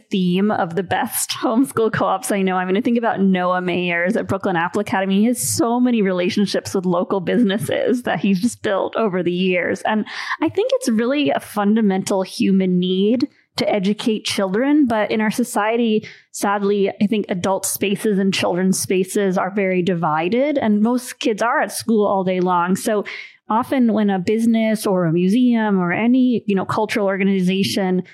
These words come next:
gets a request of, "Hey, could you help educate our kids?" they're really excited to get involved. And often, you know,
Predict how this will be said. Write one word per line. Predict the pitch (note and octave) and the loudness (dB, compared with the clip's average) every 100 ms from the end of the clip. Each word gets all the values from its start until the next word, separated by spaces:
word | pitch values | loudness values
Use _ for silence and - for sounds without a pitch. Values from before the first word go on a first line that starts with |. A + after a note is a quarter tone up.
| _ - | _ -6
gets | G#3 - | -4 -2
a | |
request | - - D4 C#4+ C4+ - | -4 -4 -2 -2 -2 -2
of, | G#3 G3+ | -4 -2
"Hey, | - B3+ | -2 0
could | - A3+ | 0 0
you | G3+ | 0
help | G3+ G3 - | 0 -4 -4
educate | F#3 G3 - F#3+ | -4 -4 -2 -2
our | F3 | -2
kids?" | - D4+ B3+ F#3+ | -2 0 2 2
they're | A3 | 2
really | G#3 A#3 B3+ | 0 0 2
excited | G#3+ - - F3 C#4+ F#3+ - - - - - _ | 0 -2 -2 0 0 -2 -4 -8 -10 -20 -20 _
to | A3 | -2
get | F3+ E3 | -2 0
involved. | F#3 F3+ F#3 - - A3 - - | 0 0 0 -2 -2 -4 -6 -2
And | A3 G#3 | -2 0
often, | A3 A3+ - A3 | 0 0 0 0
you | G3+ | 2
know, | A3 G#3 | 0 0